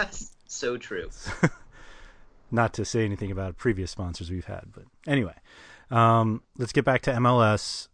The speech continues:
Speaker 2: We
Speaker 1: Do we have to?
Speaker 2: Yes, we do. Um, <laughs> the, so we all have wild cards after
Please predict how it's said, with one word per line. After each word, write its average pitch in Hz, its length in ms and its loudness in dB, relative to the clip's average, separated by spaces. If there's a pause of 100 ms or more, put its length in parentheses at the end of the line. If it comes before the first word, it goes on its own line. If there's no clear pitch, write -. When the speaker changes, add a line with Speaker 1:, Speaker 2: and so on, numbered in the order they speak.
(200)
Speaker 2:
We 110 640 2
Speaker 1:
Do 117 100 -12
we 123 120 -4
have 127 280 -2
to? 139 260 -4 (200)
Speaker 2:
Yes, 120 320 2
we 110 80 -2
do. 98 280 -4 (720)
Um, 101 560 -4 (380)
<laughs> - 420 -20
the, 120 680 0 (500)
so - 140 4
we 127 120 6
all 147 140 6
have 160 140 6
wild 127 300 4
cards 117 280 2
after 110 720 0